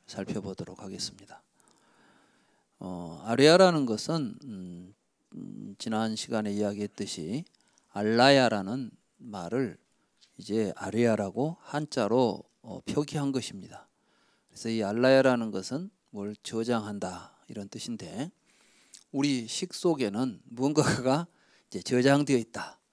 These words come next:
그러니까 우리의 식은 본래 우리의 식에 어떤 내용이 있는 것이 아니라 우리의 식은 그 안에 무언가가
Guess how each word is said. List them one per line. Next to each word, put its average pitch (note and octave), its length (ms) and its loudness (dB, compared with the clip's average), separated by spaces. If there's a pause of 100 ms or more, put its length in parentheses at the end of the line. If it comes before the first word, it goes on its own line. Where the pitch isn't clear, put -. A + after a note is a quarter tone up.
그러니까 B2 320 -4
우리의 C3+ 360 2
식은 F#3 440 -2 (460)
본래 E3 280 4
우리의 D3 340 4
식에 F3 240 2
어떤 D3+ 320 2
내용이 D#3 360 4
있는 C3 240 2
것이 A#2 260 -2
아니라 F#2 500 -4 (480)
우리의 A#2+ 340 2
식은 E3 500 -4 (420)
그 - 140 -2
안에 B2 280 2
무언가가 C3 600 0